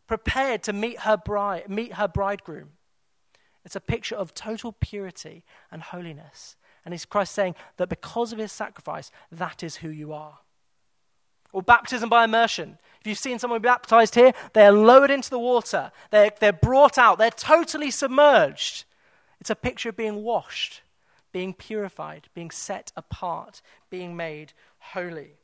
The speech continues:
It's saying you've been included in this holy temple because you have received Christ's holiness. When God sees you, he sees Christ's perfect character. And that actually is not just like some sort of superficial thing where he's kind of,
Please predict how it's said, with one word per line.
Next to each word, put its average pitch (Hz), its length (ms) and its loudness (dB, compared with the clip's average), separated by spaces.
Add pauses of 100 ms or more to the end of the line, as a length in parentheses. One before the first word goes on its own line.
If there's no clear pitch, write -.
(400)
It's 180 100 -14
saying 202 200 -2
you've 254 220 -6
been 294 100 -8
included 233 540 -10
in 196 100 -6
this 175 180 -10
holy 226 300 -8
temple 160 480 -14 (200)
because 160 320 -12
you 208 140 -10
have 202 120 -12
received 170 480 -14
Christ's 160 320 -16
holiness. 156 480 -18
When 170 140 -14
God 196 260 -14
sees 233 240 -18
you, 156 80 -16
he 147 120 -18
sees 175 340 -14 (380)
Christ's 170 440 -10 (260)
perfect 160 500 -10 (200)
character. - 600 -18 (1400)
And 202 100 -6
that 247 100 2
actually 269 200 -4
is 220 80 -6
not 269 200 4
just 254 220 0
like 220 140 2
some 233 180 0
sort 220 240 -4
of - 180 -20
superficial 240 640 -6
thing 131 320 -14 (180)
where 208 140 2
he's 214 240 -6
kind 226 200 2
of, 196 120 -4